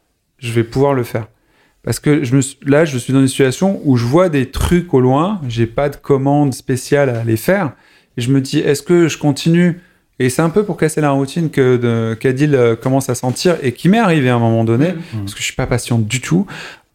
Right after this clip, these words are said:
Speaker 1: Ok, ils veulent que je fasse ça, allez, allez vous niquer. Qu'est-ce que je peux faire dans ce truc ?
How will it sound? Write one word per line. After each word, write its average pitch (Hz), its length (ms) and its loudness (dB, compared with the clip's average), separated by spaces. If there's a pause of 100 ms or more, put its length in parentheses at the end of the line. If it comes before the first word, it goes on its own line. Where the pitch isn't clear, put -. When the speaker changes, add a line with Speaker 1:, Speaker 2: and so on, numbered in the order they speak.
Speaker 1:
Ok, 143 180 0
ils 143 160 4
veulent 139 160 4
que 135 120 -4
je 117 60 -10
fasse 127 160 -2
ça, 151 140 0
allez, 123 400 2
allez 123 180 2
vous 120 120 -2
niquer. 120 480 0 (640)
Qu'est-ce - 200 -4
que 147 100 2
je - 100 -4
peux 147 120 2
faire 160 240 0
dans 135 120 0
ce - 60 -12
truc ? - 440 -6